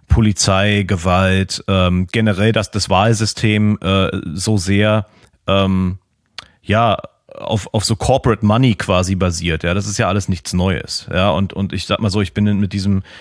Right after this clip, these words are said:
Wissen hier auch schon hergekommen und hatte jetzt keine, wie soll ich sagen, rosarote Brille auf, dass das hier alles total cool ist, ja, und das Land der unbegrenzten Möglichkeiten, man ist hier so viel freier als sonst wo. Das gilt für mich irgendwie alles nicht,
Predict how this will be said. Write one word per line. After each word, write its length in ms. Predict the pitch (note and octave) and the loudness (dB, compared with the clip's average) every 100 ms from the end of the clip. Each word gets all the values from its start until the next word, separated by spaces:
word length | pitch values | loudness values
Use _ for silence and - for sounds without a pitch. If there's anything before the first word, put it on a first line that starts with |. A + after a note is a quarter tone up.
| - - | -18 -4
Wissen 300 | G2+ C#3 D#3+ | 0 2 4
hier 180 | C3 A#2+ | 4 4
auch 140 | A#2 | 2
schon 160 | - G2 | 2 2
hergekommen 680 | G2+ B2 A#2 - F#2 G#2+ | 2 2 -2 0 0 0
und 140 | F2 A2 | 0 0
hatte 180 | A2 | 0
jetzt 180 | G#2 F#2 | 0 -2
keine, 460 | - G#2 A2 G#2+ G#2+ - - - | -2 0 4 4 2 -2 -20 -4
wie 100 | G2+ | 0
soll 120 | G#2+ | 2
ich 60 | F#2+ | 2
sagen, 280 | G#2+ G#2+ | 2 2
rosarote 560 | G2 G#2 G#2+ G2 G2+ - | 2 2 2 0 0 0
Brille 320 | F2 F2+ A#2 | -2 2 2
auf, 180 | F2 F2+ | 2 0
dass 160 | G2+ - | -4 -4
das 140 | F#2 | -4
hier 180 | - F2+ | -2 0
alles 180 | F#2 F#2 | 0 -4
total 380 | - - F2 - | -6 -2 -2 -2
cool 300 | - G#2+ G2+ | -2 0 0
ist, 220 | - D#2+ F2 | -2 -6 -2
ja, 220 | F2 F#2 | 0 2
und 180 | F2 F2+ | 0 -4
das 180 | F2 | -6
Land 220 | F2+ F#2+ F#2+ | -4 -4 -4
der 100 | C2+ | -4
unbegrenzten 540 | F#2 F2+ F2+ F2 F2 | -4 -4 -4 -4 -4
Möglichkeiten, 560 | G2 - F2+ - E2+ F2+ | -4 -6 -8 -4 -2 -2
man 120 | F2 | -2
ist 100 | F2+ | -2
hier 100 | F#2+ | -4
so 100 | F2+ | -6
viel 160 | F2+ E2+ | -4 -6
freier 400 | - F2+ F#2+ D#2+ | -2 -2 0 -2
als 160 | F2+ | -2
sonst 300 | F#2 G#2+ - | -2 -2 -4
wo. 220 | E2+ F2+ - - - - | -4 -4 -4 -14 -18 -10
Das 220 | - G#2+ - | -2 -2 2
gilt 260 | A#2+ D3+ | 4 4
für 100 | - | 4
mich 160 | A#2 A2 | 2 2
irgendwie 300 | A2 G#2+ G#2 | 0 0 0
alles 260 | E2+ F#2 | 0 0
nicht, 320 | G2 G#2+ C3 | 2 0 0